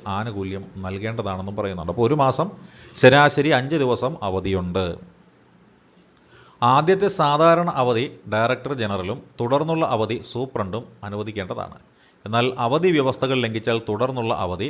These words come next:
ഡയറക്ടർ ജനറൽ മാത്രം പരിഗണിക്കേണ്ടതാണ്. അവധിക്കുള്ള അർഹത കണക്ക് കൂട്ടുമ്പോൾ തടവുകാരൻ ജുഡീഷ്യൽ കസ്റ്റഡിയിൽ കഴിഞ്ഞിരുന്ന കാലം അവധി അനുവദിക്കുന്നതിനുള്ള ക-, അല്ലെങ്കിൽ ആ ഒരു ശിക്ഷാകാലമായിട്ട് കണക്കാക്കണമെന്ന് പറയുന്നുണ്ട്. അവധി അനുവദിക്കാനുള്ള ഓരോ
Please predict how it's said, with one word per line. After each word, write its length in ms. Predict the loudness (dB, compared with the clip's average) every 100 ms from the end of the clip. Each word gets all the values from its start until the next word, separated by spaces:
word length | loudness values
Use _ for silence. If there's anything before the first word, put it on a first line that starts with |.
| -8
ഡയറക്ടർ 460 | -6 -2 -2 -4 -8
ജനറൽ 380 | -8 -8 -6 -6
മാത്രം 440 | -6 -10 -10 -10 -10
പരിഗണിക്കേണ്ടതാണ്. 840 | -8 -8 -6 -10 -10 -10 -8 -8 -10 -20 _ _ _ _ -20 -20 -16 2
അവധിക്കുള്ള 480 | 4 4 4 2 6
അർഹത 340 | 6 4 2 0
കണക്ക് 320 | 0 -2 -4
കൂട്ടുമ്പോൾ 360 | -6 -4 -2 -2
തടവുകാരൻ 600 | 0 0 0 0 0 -4 -6
ജുഡീഷ്യൽ 460 | -4 -2 -2 -2
കസ്റ്റഡിയിൽ 440 | -2 -2 -2 -2 -2
കഴിഞ്ഞിരുന്ന 440 | -2 -2 -4 -6
കാലം 320 | -4 -4 -4 -8 -8
അവധി 360 | -4 -2 -4 -6 -10
അനുവദിക്കുന്നതിനുള്ള 1000 | -12 -8 -6 -6 -6 -6 -6 -6 -6 -4 -4 -6 -14 -20 _ _ -8
ക-, 100 | -8 -2
അല്ലെങ്കിൽ 320 | -2 0 0
ആ 80 | 0
ഒരു 120 | 0 0
ശിക്ഷാകാലമായിട്ട് 720 | 0 2 4 4 4 0 -2
കണക്കാക്കണമെന്ന് 680 | -2 0 0 0 -2 -6 -6
പറയുന്നുണ്ട്. 420 | -4 -6 -8 -14 -18 -20 -20 -20 -20 -20 0
അവധി 280 | 2 4 6
അനുവദിക്കാനുള്ള 640 | 4 4 0 2 0 2 2
ഓരോ 240 | 2 2